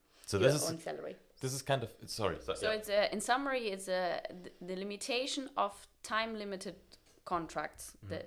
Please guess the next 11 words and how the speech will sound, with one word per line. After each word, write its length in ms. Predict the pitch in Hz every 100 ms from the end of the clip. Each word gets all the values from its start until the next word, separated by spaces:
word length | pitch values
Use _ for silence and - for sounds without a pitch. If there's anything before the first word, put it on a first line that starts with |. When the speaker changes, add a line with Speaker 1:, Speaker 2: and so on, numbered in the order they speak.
| -
Speaker 3:
so 300 | - 175 175
it, 200 | - 180
it 180 | 82 -
limits 440 | 190 233 226 -
the 60 | 185
time 360 | 185 208 226 208
that 140 | 196
they 80 | 175
can 240 | 180 190
give 220 | 202 220
you 380 | 208 202 196 202